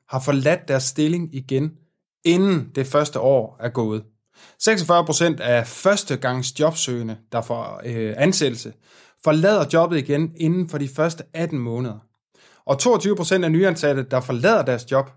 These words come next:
gør det inden for de første femogfyrre dage af ansættelsen. Årsagen, den kan bedst beskrives ud fra, øh, den gode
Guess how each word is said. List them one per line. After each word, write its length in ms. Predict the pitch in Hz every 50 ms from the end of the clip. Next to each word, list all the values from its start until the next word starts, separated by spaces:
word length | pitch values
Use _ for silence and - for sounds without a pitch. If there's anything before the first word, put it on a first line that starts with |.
| _ _ _ -
gør 180 | 143 147 170
det 120 | 170 170 120
inden 400 | 139 135 147 160 170 165 156 160
for 120 | - 127
de 140 | 120 131 127
første 540 | - - - 170 180 180 - - 127 110 - - _
femogfyrre 800 | - - - - - 208 202 156 131 120 - 127 127 135 143 139 -
dage 320 | 117 117 120 131 135 131 - - _ _ _ _ _
af 260 | 127 127 123 120 120 - _ -
ansættelsen. 540 | 131 131 131 131 - 110 - - - - - _ _ _ _ _ _ _ _ _ - - - - - - - - _ _ _ _ _ _ _ _ _
Årsagen, 420 | - 208 247 247 226 208 185 170 175
den 120 | 202 190
kan 120 | - 175 170
bedst 220 | 196 202 202 -
beskrives 420 | 180 156 - 202 202 175 139 139
ud 220 | 156 196 202 196 156
fra, 420 | - 151 139 135 135 131 131 131
øh, 140 | 127 131 127
den 200 | 139 135 135 131
gode 340 | 165 170 180 190 202 202